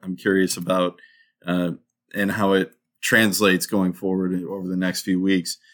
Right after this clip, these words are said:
Thirty-seven percent possession. I think that's generous. Um, according to the Half Pod Statistics Zone, it says thirty-seven percent. It felt like less to me. Um, Leipzig is a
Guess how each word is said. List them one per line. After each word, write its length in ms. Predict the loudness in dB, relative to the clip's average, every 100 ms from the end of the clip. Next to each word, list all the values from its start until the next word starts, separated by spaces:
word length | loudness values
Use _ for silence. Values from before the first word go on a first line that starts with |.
| _ _ _ _ _ _ _
Thirty-seven 960 | 2 4 6 4 2 4 4 6 2 2
percent 540 | 0 2 4 2 2
possession. 640 | -4 0 0 2 -2 -4 -6 _
I 80 | -4
think 220 | 0 2
that's 200 | 4 2
generous. 580 | 4 4 4 0 -2 -8 _ -6
Um, 500 | -2 0 0 -2 -6 -16
according 360 | -6 -2 4
to 240 | 4 4 0 _ _ _
the 120 | 0
Half 220 | 2 2 4
Pod 260 | 2 2
Statistics 640 | 0 -2 2 2 2 0 2
Zone, 220 | 2 2
it 80 | 2
says 260 | 2 2
thirty-seven 640 | 0 0 0 2 2 2 -4
percent. 600 | -8 -4 0 2 2 -2 _ _ _ _
It 60 | 0
felt 300 | 4 6 6
like 220 | 2 2
less 380 | 4 4 4 0
to 120 | 0
me. 480 | 2 4 4 0 -4 _ _ _ _ _ _ 4
Um, 400 | 8 8 6 0 _ _ _ _ _ _ _ _ _ -2
Leipzig 460 | 4 4 6 4 4
is 180 | 4
a 120 | 2